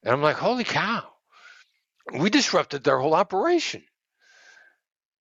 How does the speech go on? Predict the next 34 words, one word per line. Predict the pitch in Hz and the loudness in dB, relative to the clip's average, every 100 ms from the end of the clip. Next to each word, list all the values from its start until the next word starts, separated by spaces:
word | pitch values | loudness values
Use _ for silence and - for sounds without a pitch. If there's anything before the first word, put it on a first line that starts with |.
| _ | _
And | - 127 | -4 0
they | 151 | 2
never | 175 254 330 | 4 2 2
did | 311 226 | -2 -4
that | 107 87 | -6 -8
before. | 82 - 80 - - | -14 -20 -20 -20 -10
They | 113 | -4
never, | 127 156 160 | -2 -2 -4
there | 143 139 143 | -2 -2 0
never | 147 180 | 2 0
was | 180 170 135 | 0 -4 0
that | 143 139 - _ - _ - | 2 2 0 _ -20 _ -20
forced | - - 170 180 175 - | -18 -8 -4 -2 -4 -6
collaboration | - 143 151 151 117 117 131 151 - 120 107 | -8 2 4 4 0 -2 0 0 -2 -8 -12
internally, | 98 107 - 156 208 165 85 85 85 - | -16 -16 -8 -4 -2 -4 -6 -10 -14 -12
and | 113 | -2
they | 208 | 0
didn't | 220 | 2
know | 151 135 | 2 0
that | 123 | 0
we | 120 127 | -6 -6
were | 120 | -8
forcing | - 120 110 - | -6 -6 -6 -6
them | 104 | -10
to | 98 | -10
do | - 208 | -10 -8
it. | 165 _ _ _ - - - - - | -8 _ _ _ -20 -20 -20 -14 -2
Now, | 117 113 _ _ - | -2 -2 _ _ 2
Pepe, | 160 - 127 120 123 - | 2 2 0 -2 -6 -10
it, | 117 - | -10 -10
it | - 127 - | -6 -6 -4
ends | 156 131 | -4 0
up | 135 120 _ _ _ | 0 0 _ _ _
causing | - 127 135 120 123 120 117 110 | 0 4 4 2 -6 -12 -14 -18